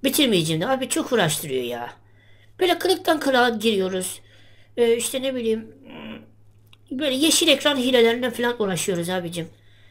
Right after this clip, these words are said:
E, zaman veriyoruz abi, bir sürü uğraşıyoruz falan. Karşılığını alamıyoruz ya. Yani, e, maddi açıdan değil de ya bir, e, like de güzel olur be abi be.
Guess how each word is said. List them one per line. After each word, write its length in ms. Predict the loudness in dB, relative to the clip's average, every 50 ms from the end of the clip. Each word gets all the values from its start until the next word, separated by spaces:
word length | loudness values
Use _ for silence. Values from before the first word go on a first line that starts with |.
| _ -20 -20 -20 _ _ _ -4
E, 100 | -2 -2
zaman 380 | 0 0 0 0 0 0 0 2
veriyoruz 420 | 2 2 2 2 0 -2 -2 -2
abi, 300 | -2 -2 -2 -4 -4 -4
bir 80 | -4 -4
sürü 220 | -4 -2 0 0
uğraşıyoruz 600 | 0 0 0 0 -2 -4 -4 -4 -4 -4 -6 -8
falan. 260 | -8 -10 -10 -10 -10 -12 -16 -20 -20 -20 _ _ -20 -20 _ _ _ -16 -8
Karşılığını 680 | -4 -2 0 0 0 0 0 0 0 0 -2 -2 0
alamıyoruz 540 | 0 0 0 2 0 0 0 0 -2 -2 -2
ya. 220 | -4 -4 -2 -2
Yani, 320 | 0 0 0 0 0 -2 -6 -16 -20 -20 -20 _ -20 -16 -8 -4
e, 140 | -2 -2 0
maddi 400 | 2 0 2 4 6 6 6 6
açıdan 380 | 6 4 2 2 2 2 2
değil 200 | 0 0 0 0
de 40 | -2
ya 340 | -2 -2 -2 -2 -2 -2 -4 -6 -8
bir, 160 | -8 -8 -10 -14 -20 -20 _ -20 _ _ _ _ 0
e, 280 | 2 2 2 2 0 -2
like 320 | 2 4 6 6 6 6
de 80 | 6 6
güzel 300 | 6 6 2 2 2 2
olur 220 | 2 2 2 2
be 60 | 2
abi 340 | 0 0 -2 -2 -4 -4 -2
be. 200 | -2 -2 -2 -2